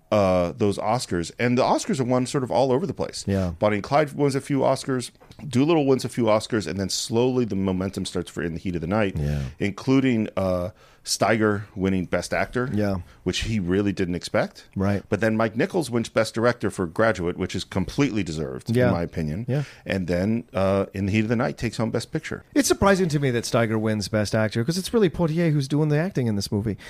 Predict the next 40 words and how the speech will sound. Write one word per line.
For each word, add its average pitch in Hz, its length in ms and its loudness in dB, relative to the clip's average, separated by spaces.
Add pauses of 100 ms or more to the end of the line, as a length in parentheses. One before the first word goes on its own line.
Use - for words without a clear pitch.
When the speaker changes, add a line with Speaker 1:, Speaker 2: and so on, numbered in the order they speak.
(140)
Speaker 2:
I 170 60 4
mean, 180 180 6 (100)
Steiger's 226 400 2
fantastic. 175 560 -2
Speaker 1:
He 110 100 2
is. - 260 -2
Speaker 2:
Don't 175 160 4
get 180 120 4
me 123 80 -2
wrong, 156 340 0
but 123 260 2 (340)
I 175 100 2
think 165 180 2
Poitier 135 340 2
deserved 101 420 0
the 101 120 2
Oscar 104 280 0
more 127 320 2
than 98 300 0
Speaker 1:
He 104 80 4
didn't 135 140 2
get 131 100 2
nominated. 123 400 0
Speaker 2:
Steiger, 127 260 2
and 139 100 4
he 143 40 6
wasn't 185 260 4
even 151 120 4
nominated, 165 500 0
Speaker 1:
Yeah. 104 220 0
Speaker 2:
right? 151 280 0
And 151 220 0
some 185 140 2
of 185 40 -4
the 160 60 -2
people 160 180 0
argue, 135 240 4
"Well, 143 160 4
because 147 340 0
he, 131 240 2